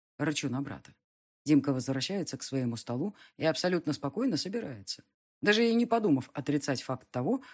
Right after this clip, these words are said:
что встреча оказалась подстроена. "Потому что тебе давно пора было узнать".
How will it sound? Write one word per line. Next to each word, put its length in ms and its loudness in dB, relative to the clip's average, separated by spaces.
что 180 -4
встреча 420 -2
оказалась 420 -6
подстроена. 680 -10
"Потому 260 6
что 160 2
тебе 400 2
давно 340 6
пора 220 4
было 180 0
узнать". 560 0